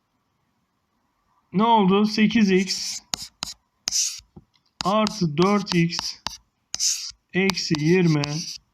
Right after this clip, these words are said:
eşittir eksi sekiz. Şimdi şurası on iki x. Eksi yirmiyi de karşıya at. Eksi sekizin yanına artı yirmi olarak gitsin. On iki x eşittir on iki.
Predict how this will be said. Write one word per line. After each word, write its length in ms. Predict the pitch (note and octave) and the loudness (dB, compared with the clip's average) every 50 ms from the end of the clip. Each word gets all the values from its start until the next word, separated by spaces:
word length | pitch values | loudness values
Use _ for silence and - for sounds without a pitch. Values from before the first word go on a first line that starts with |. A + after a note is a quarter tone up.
| - - - | -16 -12 -6
eşittir 500 | F3+ G3 F#3 - - C3+ A#2 - C#3 C#3+ | -4 -4 -4 -2 -4 -6 -6 -6 -6 -2
eksi 340 | E3+ F#3 D#3 - - - E3 | -2 -2 -2 -2 -4 -4 -4
sekiz. 600 | E3 - D3+ C3 - - B2 A2+ A#2 - - - _ _ _ _ _ _ _ _ _ _ _ _ _ _ _ _ _ _ - - | -2 -2 -4 -4 -2 -4 -4 -4 -6 -8 -14 -16 _ _ _ _ _ _ _ _ _ _ _ _ _ _ _ _ _ _ -18 -16
Şimdi 480 | - - - - - - - G#3+ G#3+ G#3 | -14 -14 -14 -14 -14 -10 -4 -2 0 0
şurası 440 | - - A#3+ A#3+ A3+ G#3+ G#3+ - A#3+ | 0 0 0 2 2 2 2 0 0
on 100 | A#3 A3+ | 0 2
iki 320 | A3 G#3 - - F3 D#3+ D#3+ | 2 2 2 2 2 2 2
x. 280 | E3 - - - - - - - - _ _ - - - - _ _ _ _ _ _ _ _ _ _ _ _ _ _ _ _ _ _ - - - | 0 -2 -8 -10 -10 -12 -12 -14 -16 _ _ -14 -14 -14 -14 _ _ _ _ _ _ _ _ _ _ _ _ _ _ _ _ _ _ -12 -6 -2
Eksi 320 | F#3+ G3+ G3 - - - | -2 -2 0 0 -2 -2
yirmiyi 320 | A#3+ A#3+ A3+ A3 A3+ A3+ A3 | 0 0 2 2 2 2 0
de 80 | A3+ | 0
karşıya 600 | A3 G#3+ - A3 G#3+ G#3+ G3+ - - A#3+ A3 G3 | 0 0 2 2 2 2 0 -2 0 0 0 0
at. 160 | F#3+ G3 - G3 | 0 0 0 0
Eksi 280 | F#3 F#3 - - G#3+ | 0 0 0 0 -2
sekizin 440 | G3+ - A3 G3 F3 G3+ G3+ G#3 G#3 G3 | 0 0 0 0 0 0 2 2 2 2
yanına 180 | F#3+ G3 G3 | 2 2 2
artı 320 | F#3+ F#3 F#3 F3+ F3 - G#3 | 2 2 0 0 0 2 2
yirmi 240 | G3 F#3 F3+ F#3+ F#3+ | 2 2 2 2 2
olarak 380 | F#3+ F#3 F#3 F3+ F3+ F3 F3 | 2 2 4 2 2 0 0
gitsin. 600 | - G3 F#3 F3 - - E3+ D#3 D#3 E3 E3 - _ _ _ _ _ _ - - - - _ _ - - - - - - - - - - - - - - | -2 -2 -2 -2 -2 0 2 2 2 0 -2 -6 _ _ _ _ _ _ -16 -16 -16 -16 _ _ -14 -14 -14 -14 -18 -18 -18 -18 -16 -14 -14 -14 -10 -4
On 200 | F3 F#3 A3 A#3+ | -2 0 0 2
iki 260 | A#3 G#3 - - G3+ | 2 0 0 2 2
x 160 | F#3+ E3+ - - | 2 2 2 0
eşittir 720 | F3+ F3 E3+ - G3 F3 - - F3+ E3+ E3+ E3+ - - _ - - - | 0 2 2 2 0 -2 -2 0 2 2 2 0 -4 -14 _ -18 -8 -4
on 160 | F#3 G3+ G#3 | 0 2 4
iki. 580 | F#3+ F3 E3+ - - D#3+ D#3 D#3 E3 E3+ E3 | 4 2 2 2 2 2 2 2 0 -2 -4